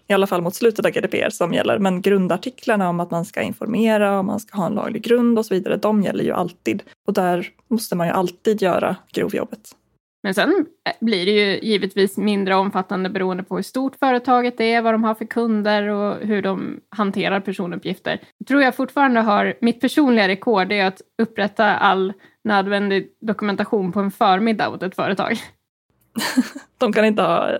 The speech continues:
Speaker 1: haft så himla omfattande verksamhet kring personuppgifter då?
Speaker 2: Nej, de var fem anställda, eh, och hade stenkoll på vad de gjorde med de anställdas information. De hade bara företagskunder. Jag tror de hade tre, fyra system.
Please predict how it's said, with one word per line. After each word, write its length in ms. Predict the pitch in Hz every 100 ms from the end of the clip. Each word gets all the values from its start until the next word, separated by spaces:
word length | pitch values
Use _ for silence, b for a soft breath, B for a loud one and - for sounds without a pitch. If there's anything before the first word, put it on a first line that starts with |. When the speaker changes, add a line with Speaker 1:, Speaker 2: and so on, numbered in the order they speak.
| 254
Speaker 1:
haft 220 | 190 -
så 240 | 196 180
himla 440 | 185 208 185 185 -
omfattande 420 | 185 185 180 175
verksamhet 360 | 175 185 185 -
kring 140 | 175
personuppgifter 520 | - 190 196 214 -
då? 100 | - - _ _ _ _ -
Speaker 2:
Nej, 480 | 302 285 277 285 - _ -
de 180 | 285 269
var 100 | 262
fem 280 | - 269
anställda, 720 | 262 233 - 226 214 214 220 226 B B B -
eh, 220 | 220 208
och 160 | 208 220
hade 180 | 240 240
stenkoll 500 | - 233 208 233 220
på 160 | 208
vad 160 | 202 208
de 100 | 214
gjorde 220 | 214 202
med 140 | 214 208
de 120 | 254
anställdas 480 | 247 226 220 214 214
information. 880 | 202 208 208 202 202 208 196 196 208 B B B
De 200 | 226 220
hade 440 | 226 220 202 196 190
bara 300 | 214 226 214
företagskunder. 1040 | 202 208 196 190 196 - 190 185 185 185 202 b b _ _
Jag 160 | 254 247
tror 200 | 254 226
de 100 | 233
hade 220 | 226 208
tre, 280 | - 226 202
fyra 240 | 208 196
system. 640 | 196 196 - 190 190 185